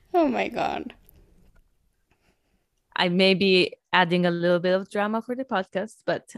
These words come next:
Speaker 2: I really truly want to believe that, that I'm conveying the voice of the original poster.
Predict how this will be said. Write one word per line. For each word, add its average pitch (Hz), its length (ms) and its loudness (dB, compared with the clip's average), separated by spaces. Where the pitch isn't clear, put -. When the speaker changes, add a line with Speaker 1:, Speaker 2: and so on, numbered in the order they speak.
Speaker 2:
I 196 100 2
really 208 420 0
truly 202 340 0
want 185 260 0
to 190 80 -8
believe 165 380 -2
that, 156 200 -2
that 156 240 0
I'm 175 180 0
conveying 165 460 0
the 160 80 -2
voice 147 280 -2
of 156 180 -8
the 147 80 -4
original 151 580 -6
poster. - 400 -10